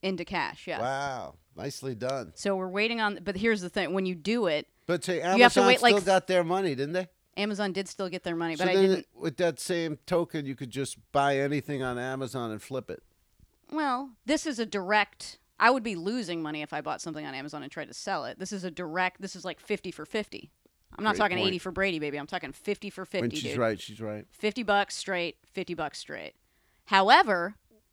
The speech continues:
Speaker 1: you know, you can buy, like, Star Bonkers gift cards on the secondary market for less than what they're worth.
Speaker 2: Interesting.
Speaker 1: So, like, let's
Speaker 2: That's
Speaker 1: say
Speaker 2: a
Speaker 1: you go to
Speaker 2: profit.
Speaker 1: cardcash dot com, which is where they sell, like,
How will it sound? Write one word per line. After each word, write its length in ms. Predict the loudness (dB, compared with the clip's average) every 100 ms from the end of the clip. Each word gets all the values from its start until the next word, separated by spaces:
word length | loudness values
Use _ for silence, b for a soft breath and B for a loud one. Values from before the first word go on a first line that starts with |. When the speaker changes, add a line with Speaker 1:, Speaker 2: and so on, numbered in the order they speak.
| -2
Speaker 1:
you 120 | 4
know, 60 | 4
you 220 | 4 -2
can 480 | 0 2 4 2 2
buy, 600 | 4 6 4 2 -2 -6 -4
like, 200 | -6 -4
Star 280 | -2 -2
Bonkers 440 | 0 -4 -4 -10 -6
gift 220 | -6 -4
cards 340 | -6 -6 -8 -6
on 160 | -4 -4
the 80 |
secondary 560 | -4 -6 -6 -8 -8 -10
market 600 | -6 -6 -6 -10 -14 -14 _ _ _ _ _ _
for 200 | -6 -2
less 320 | 2 2 0
than 180 | -6 -6
what 180 | -6
they're 120 | -8 -14
worth. 640 | -8 -8 -8 -10 -12 -6
Speaker 2:
Interesting. 880 | -2 -4 -4 -6 -8 -8 -8 -8 -8
Speaker 1:
So, 280 | 0 2 2
like, 340 | 0 -4 -4
let's 200 | 0 2
Speaker 2:
That's 80 | 4
Speaker 1:
say 140 | 4 2
Speaker 2:
a 40 |
Speaker 1:
you 160 | 2 2
go 160 | 2
to 120 | 2
Speaker 2:
profit. 360 | 0 2 2 2
Speaker 1:
cardcash 320 | 0 0 0
dot 220 | -2 -4 -2
com, 480 | 0 2 0 -2
which 240 | -4 -6 -8
is 100 | -8
where 120 | -6
they 140 | -6 -6
sell, 340 | -4 -2 -2
like, 260 | -4 -8